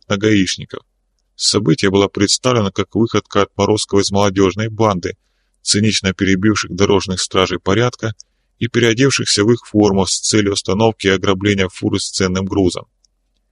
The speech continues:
Гибель самих бандитов была объяснена спонтанной междоусобицей обкуренных дегенератов. На этот раз Старостину вызвали в региональное управление по борьбе с организованной преступностью.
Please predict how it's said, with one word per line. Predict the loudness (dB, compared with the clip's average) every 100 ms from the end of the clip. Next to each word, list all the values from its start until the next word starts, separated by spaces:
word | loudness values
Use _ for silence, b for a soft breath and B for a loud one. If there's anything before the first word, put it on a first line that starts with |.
| _ _ -10
Гибель | -2 0 0
самих | 0 -2 -2 -2
бандитов | 0 0 -2 -2 -2
была | 0 2 0
объяснена | -2 -4 -4 -4 -4 -4 -4
спонтанной | -2 -2 -2 -2 0 0
междоусобицей | 0 -2 -2 -2 0 0 0 0 -2
обкуренных | -2 -2 -2 -2 -6
дегенератов. | -6 -6 -4 -4 -6 -8 -12 _ _ _ _ _ _ _ _ _ _ _ _ _ _ _
На | -4 0 2
этот | 2 0
раз | 2 0
Старостину | 2 2 0 0 0 0
вызвали | 0 0 2 2
в | 0
региональное | 0 2 2 2 0 2 0
управление | 0 0 2 0 -2
по | 0 0
борьбе | 2 0 0
с | 0
организованной | -2 -2 -2 0 2 2 2
преступностью. | 0 -2 -2 -2 -2 -4 -14 -14